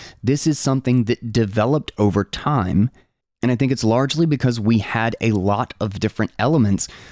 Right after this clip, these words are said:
that weren't solved at the protocol level, that did not have an alternative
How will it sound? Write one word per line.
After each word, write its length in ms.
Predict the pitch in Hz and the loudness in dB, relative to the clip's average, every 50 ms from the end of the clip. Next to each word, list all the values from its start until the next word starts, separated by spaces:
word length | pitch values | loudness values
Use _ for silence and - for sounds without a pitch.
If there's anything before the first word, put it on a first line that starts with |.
| - - | -8 -4
that 180 | - 127 - | -2 -2 -2
weren't 440 | - - 92 101 123 160 196 - - | -2 -2 0 2 2 2 0 -2 -4
solved 420 | - - - 107 98 95 95 87 - | -4 -2 0 0 2 2 0 0 -2
at 100 | - - | -4 -4
the 60 | 104 | -6
protocol 580 | 104 - - 175 190 208 202 - 98 92 92 | -8 -4 -2 0 0 0 0 -2 -2 -2 -2
level, 380 | 69 73 - - - - 139 - _ _ _ _ _ _ _ _ | -2 -2 -2 -2 -2 -4 -4 -6 _ _ _ _ _ _ _ _
that 180 | - 107 90 90 | -4 -4 -2 -2
did 220 | 101 139 170 175 | -2 0 0 2
not 220 | 180 170 143 131 110 | 2 2 0 -2 -2
have 200 | 110 110 107 98 | 0 0 2 2
an 80 | 101 | 4
alternative 680 | 98 95 - - - - 208 208 120 87 87 90 101 - | 2 2 0 -2 -2 0 0 0 0 0 -2 -4 -6 -6